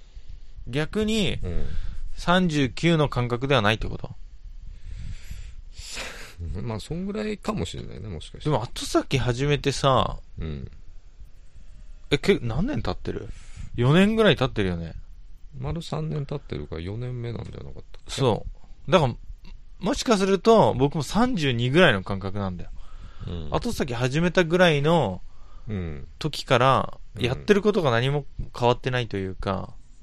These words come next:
Speaker 2: うん。変わってないんだよ、全然。だから、仕事変わってるかもしれないけど。
Speaker 1: なんかさ、生活とかって大きく変わる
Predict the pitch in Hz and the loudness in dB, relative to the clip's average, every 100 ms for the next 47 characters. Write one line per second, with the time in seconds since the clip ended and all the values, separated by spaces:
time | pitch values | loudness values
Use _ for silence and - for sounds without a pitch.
0 | - - - 104 95 - - - - - | -20 -14 -14 -12 -10 -8 -8 -10 -12 -12
1 | - - - 170 180 - - 78 82 82 | -12 -10 -10 -8 -8 -8 -10 -10 -12 -14
2 | 82 80 80 - - - - 98 90 90 | -14 -14 -14 -16 -12 -10 -8 -8 -6 -6
3 | 92 - - - 62 - - 64 - - | -6 -8 -12 -12 -14 -12 -12 -14 -14 -14
4 | - - - - 202 233 143 143 120 104 | -16 -18 -14 0 0 2 2 4 4 4
5 | 165 190 220 214 254 196 185 185 185 175 | 2 2 2 -2 0 2 2 2 2 2
6 | 139 120 110 131 - - - 147 127 127 | 2 2 4 2 -2 -8 -6 -2 4 6
7 | 139 139 139 | 8 6 4